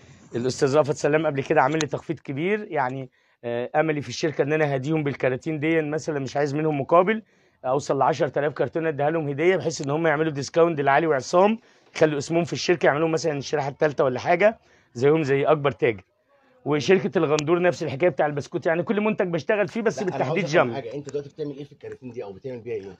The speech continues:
Speaker 2: بالراحة كده
Speaker 1: أنا
Speaker 2: يا عم محمد عشان نعرف.
Speaker 1: الكراتين دي أول ما بفتحها بالراحة، ده كلها ما كملتش شهر ولا اتنين، يعني لسه
Speaker 2: يعني
Speaker 1: إنتاج طازة ده كله بفضل الله عز وجل.
Speaker 2: الكراتين دي كلها شهر أو اتنين؟
Speaker 1: آه، أصل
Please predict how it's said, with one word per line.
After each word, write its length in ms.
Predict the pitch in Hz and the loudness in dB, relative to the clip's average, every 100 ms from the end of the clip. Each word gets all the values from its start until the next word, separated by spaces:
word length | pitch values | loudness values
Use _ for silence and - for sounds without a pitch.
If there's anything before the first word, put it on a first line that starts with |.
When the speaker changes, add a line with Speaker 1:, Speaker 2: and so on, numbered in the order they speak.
| _ _ _ _ | _ _ _ _
Speaker 2:
بالراحة 220 | 123 147 | -8 -4
كده 80 | 165 | 0
Speaker 1:
أنا 120 | 180 | 0
Speaker 2:
يا 40 | |
عم 80 | 165 | 0
محمد 180 | 104 123 | -4 -16
عشان 220 | 104 107 | -14 -8
نعرف. 160 | 113 131 | -6 0
Speaker 1:
الكراتين 440 | 175 165 156 226 | 2 2 2 -2
دي 200 | 196 226 | 2 4
أول 240 | 214 220 180 | 6 4 2
ما 100 | 165 | -2
بفتحها 440 | 160 - 202 185 | -6 -6 -2 -2
بالراحة، 680 | 170 160 190 220 233 262 202 | -2 -2 -2 2 2 2 -2
ده 120 | 165 | -4
كلها 360 | - 202 240 220 | -2 6 6 6
ما 100 | 202 | 2
كملتش 380 | 190 202 180 | -2 -2 -4
شهر 300 | 185 202 196 | 0 6 8
ولا 160 | 185 165 | 8 4
اتنين، 280 | 151 143 101 _ _ | 2 -2 -4 _ _
يعني 200 | 139 131 | -2 0
لسه 200 | 180 - | 0 0
Speaker 2:
يعني 120 | 160 | -2
Speaker 1:
إنتاج 160 | 147 160 | 2 2
طازة 360 | - 214 165 175 | 6 4 6 4
ده 100 | 160 | 4
كله 220 | 185 156 | 2 2
بفضل 260 | 151 160 | 0 0
الله 140 | 156 160 | 4 4
عز 160 | 151 | 4
وجل. 180 | 135 123 | 2 -2
Speaker 2:
الكراتين 400 | 101 107 - 131 | -4 -10 -14 -16
دي 100 | 127 | -16
كلها 320 | 131 117 135 | -18 -12 -12
شهر 320 | 127 147 131 120 | -10 -10 -10 -10
أو 140 | 113 | 0
اتنين؟ 140 | 180 | 6
Speaker 1:
آه، 280 | 226 262 - | 6 4 0
أصل 320 | 165 170 180 | -2 0 0